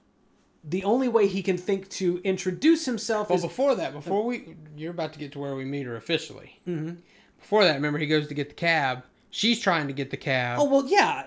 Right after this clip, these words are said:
Speaker 1: yeah. I mean, she was, she was the woman he shut out of the ele-, the elevator
Speaker 2: Elevator.
Speaker 1: earlier, and then he steals her cab from her
Speaker 2: But we
Speaker 1: in
Speaker 2: don't
Speaker 1: the
Speaker 2: know it's her at
Speaker 1: well,
Speaker 2: this
Speaker 1: well,
Speaker 2: point.
Speaker 1: yeah, we haven't really, we haven't really seen her up close yet. Um,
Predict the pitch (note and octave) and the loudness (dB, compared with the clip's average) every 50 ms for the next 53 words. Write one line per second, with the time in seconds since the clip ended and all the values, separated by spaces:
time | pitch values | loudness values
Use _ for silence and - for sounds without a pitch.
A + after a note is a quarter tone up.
0 | - - G#3 C#4 E4+ - F3 D#3+ F#3 F#3+ F#3+ F#3+ F3 - - - C#4 D4 D4 C#4+ | -10 -2 2 4 6 6 4 4 4 2 2 2 0 -2 2 4 4 4 4 2
1 | B3+ - - - - D4 E4+ E4 D#4 A3 B3 A3+ A#3 A#3 A3+ A3+ G3+ F#3 G3 - | 0 0 0 2 4 6 6 6 4 2 2 4 4 4 4 4 2 2 0 0
2 | - - A3 G3 F#3+ F#3 F#3 D#3+ E3 E3 - F3 F#3 F#3+ F#3 F3 E3+ E3+ F3+ - | 0 2 2 4 4 4 4 2 0 0 2 4 2 4 4 4 4 4 6 4
3 | - D#3 D#3 E3 D#3 D#3 D3 D3+ D#3+ D3 C#3+ D3 C#3 D3 D#3+ E3 - - - - | 4 4 4 4 4 4 4 2 0 0 -2 -2 -2 -2 -2 -2 -4 -10 -20 -6
4 | - G3 G3 G3 A3+ A#3 G3+ G#3+ G#3 F#3+ - - A#3 A3+ G#3+ G3 D#3 F#3 F3+ - | 0 2 6 6 6 6 6 4 2 0 0 2 6 6 6 6 4 0 -2 0
5 | F#3+ F#3 F3 F3 D#3+ - - D3 C3+ C3+ C#3 D3 D3 C#3+ G3+ A3 A#3 A3+ G#3+ - | 0 2 2 2 0 -2 -8 -10 -10 -8 -6 -2 6 8 10 10 12 10 8 8
6 | G#3 G3 F3+ F3 - - F#3+ F#3+ F3 D3 C#3+ F#3+ G3 F#3 G3+ G#3 G3+ G3 F#3+ - | 6 4 2 0 2 2 4 4 4 2 2 0 2 4 6 6 6 6 4 0
7 | - G#3 G3+ G#3 A3 F#3 G3 A#3 G3+ F3 G3 G#3 F#3+ A3+ A#3 G#3+ G3 F#3+ G3+ G3 | -4 -8 -8 -6 -4 2 6 6 6 6 4 2 2 2 2 2 2 2 4 4
8 | F#3+ F3 D#3 - - - - - _ - F3+ F#3 G3+ G3+ G3 F3+ F#3 F#3 F3 E3+ | 4 4 4 0 -4 -18 -20 -20 _ -2 0 0 2 2 2 4 4 4 6 4
9 | D#3+ D#3 D3+ - - - - G#3+ G3+ F#3+ F3+ D#3+ - - G3 F#3+ E3+ D#3 E3+ E3+ | 4 0 -2 -4 -6 -4 0 2 2 2 2 0 0 0 4 4 4 4 2 0
10 | - - - - F3 E3 E3 C#3 - - B2+ A#2 A2 A2+ - - - - - - | -4 -6 -6 -2 -2 0 0 -2 -4 -8 -12 -14 -14 -16 -18 -18 -20 -20 -20 -20
11 | _ _ _ - D3 C#3 C#3 C#3 C3+ C3+ C3 B2+ B2+ B2+ | _ _ _ -10 -8 -6 -6 -6 -6 -8 -10 -12 -12 -14